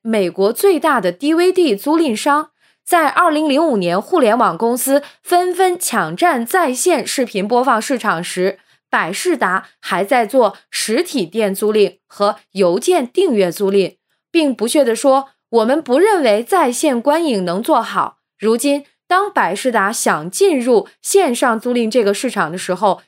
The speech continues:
已经太迟了。这里就有一个疑问：为什么有的大公司会患上成功病，而有的不会？难道大公司就不想创新吗？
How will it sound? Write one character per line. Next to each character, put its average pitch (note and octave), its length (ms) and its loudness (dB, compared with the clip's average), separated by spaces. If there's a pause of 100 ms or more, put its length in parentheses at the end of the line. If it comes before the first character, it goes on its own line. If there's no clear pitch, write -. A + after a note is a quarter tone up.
(100)
已 G3 240 -2
经 C#4+ 280 -2
太 C#4+ 260 -2
迟 - 260 -6
了。 E3+ 300 -2 (340)
这 A4 180 4
里 C#4 180 2
就 C#4 160 2
有 A#3+ 100 2
一 G#3+ 80 0
个 B3 140 2
疑 G3+ 160 0
问： A3+ 320 2 (220)
为 G#4+ 200 4
什 D#4+ 160 0
么 C#4+ 140 2
有 G3 160 2
的 F3+ 100 -2
大 D#4 220 2
公 C#4 180 0
司 D4+ 300 0 (140)
会 G4+ 220 2
患 E4 320 0
上 A#3 240 0
成 G3 220 -4
功 A3 220 -2
病， G#3+ 240 -2 (180)
而 B3 180 0
有 B3+ 320 0
的 A3 140 2
不 B3+ 180 2
会？ G3+ 340 0 (320)
难 B3+ 200 -2
道 E4 320 2
大 F4 220 4
公 D#4+ 180 2
司 D#4+ 240 0
就 F4 180 2
不 F4 120 0
想 - 260 -2
创 D#4+ 260 -2
新 E4 220 -2
吗？ E4 280 0